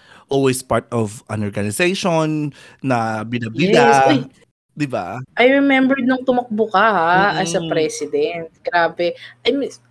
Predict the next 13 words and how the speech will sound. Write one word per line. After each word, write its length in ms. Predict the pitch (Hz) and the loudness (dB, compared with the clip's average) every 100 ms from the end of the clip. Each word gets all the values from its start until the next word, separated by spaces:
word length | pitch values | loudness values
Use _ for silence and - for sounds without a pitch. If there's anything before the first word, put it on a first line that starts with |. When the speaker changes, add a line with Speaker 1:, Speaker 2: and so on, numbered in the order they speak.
| _ _ _ 262 | _ _ _ -2
Speaker 2:
ayun 240 | 302 277 | 2 2
nga, 80 | 233 | 2
hindi 160 | 240 | 2
kami 400 | 226 240 220 202 190 | 2 4 4 4 2
friends, 400 | - 180 214 208 | 0 -2 0 0
ha, 160 | 156 165 | 0 2
pero 160 | 214 | 2
yung 160 | 214 226 | 4 2
support 480 | 214 214 190 180 180 | 0 -2 0 -2 -4
ako 120 | - | -12
sa 160 | - 160 | -8 -6
kanya, 160 | 180 170 | -6 -6
grabe. 720 | 147 143 139 135 139 147 | -2 -2 -2 -4 -4 -4